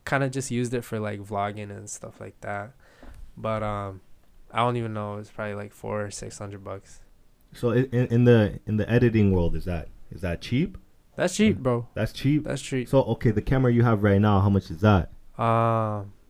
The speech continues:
Speaker 1: the body, it's, like, five, five grand. Um,
Speaker 2: Damn.
Speaker 1: the l-, I have two lenses, and they cost about, like, a G each, so it's, like, seven grand. And then I also have, like,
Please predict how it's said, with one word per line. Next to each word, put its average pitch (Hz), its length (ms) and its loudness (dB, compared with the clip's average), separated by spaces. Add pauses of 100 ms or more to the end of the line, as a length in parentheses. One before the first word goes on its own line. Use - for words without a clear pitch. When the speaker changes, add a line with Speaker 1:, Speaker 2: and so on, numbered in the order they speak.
(120)
Speaker 1:
the 117 80 -12
body, 165 720 0 (680)
it's, - 140 -16
like, 107 180 -6
five, 117 460 0 (240)
five 123 320 -2
grand. 127 560 -2 (680)
Um, 117 460 -2
Speaker 2:
Damn. 98 460 -6 (540)
Speaker 1:
the 127 80 -4
l-, 117 480 -4 (300)
I 131 120 0
have 151 180 4
two 180 240 2
lenses, 175 540 2
and 139 200 -4
they 127 300 -4
cost 143 320 0
about, 127 340 2
like, 117 200 -6
a 117 60 -4
G 113 240 -6
each, 117 440 -10
so 110 180 -8
it's, 110 140 -16
like, 110 240 -14
seven 113 380 -10
grand. 117 420 -4 (640)
And 113 100 -12
then 113 140 -8
I 107 100 -8
also 117 340 -6
have, 113 280 -4
like, 110 340 -10